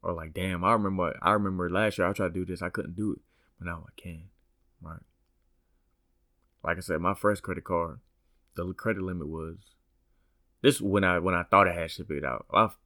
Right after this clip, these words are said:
credit limit was a thousand dollars. I thought that shit was a, a lot. April or March, March,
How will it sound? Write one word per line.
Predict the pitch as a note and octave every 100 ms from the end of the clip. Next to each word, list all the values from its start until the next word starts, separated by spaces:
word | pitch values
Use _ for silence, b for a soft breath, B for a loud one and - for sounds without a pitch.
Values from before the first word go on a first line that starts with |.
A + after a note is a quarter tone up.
| _
credit | - C3+
limit | A2 F2
was | D#2+
a |
thousand | E2+ F#2+ F2
dollars. | D2+ C2
I |
thought | - F2
that | G2
shit | - -
was | -
a, |
a | - _ - -
lot. | D#2 B2 - _ _ _ _ _ _ _ _ _ _ _ _ _ _ _ _ _ _ _ _ _ -
April | - C3+ F2+ F2
or | - F2
March, | F2 B2 A#2+ - - _ _ _ _
March, | F#2+ G#2+ -